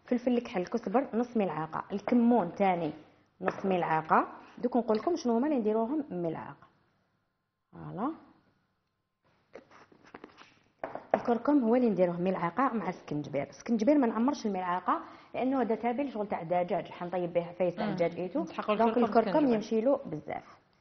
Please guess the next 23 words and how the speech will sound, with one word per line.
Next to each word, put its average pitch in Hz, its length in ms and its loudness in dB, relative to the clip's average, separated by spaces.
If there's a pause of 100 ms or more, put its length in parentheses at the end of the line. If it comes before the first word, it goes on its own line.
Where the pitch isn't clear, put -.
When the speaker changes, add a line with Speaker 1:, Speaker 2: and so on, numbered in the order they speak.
(560)
Speaker 1:
ملعقه 175 380 -6
تاع 147 160 -14
كركم، 170 440 -4 (1040)
ملعقه 226 320 2
كبيره 285 360 4
ماشي 247 180 -2
صغيره. 196 460 0 (960)
فوالا. 165 380 -4 (1040)
Speaker 2:
ماهيش 247 280 0
كميات 226 340 2
كبار 247 260 4
لانه 247 320 0
ما 247 100 2
درناش 220 340 -2
كامل 285 400 0
لي 233 100 2
زيبيس 220 400 -4
في - 80 -12
ال-، 196 240 0
Speaker 1:
فوالا، 151 280 4
آه. 160 240 -8
Speaker 2:
الطبخ - 280 -8
الاول. 165 320 -8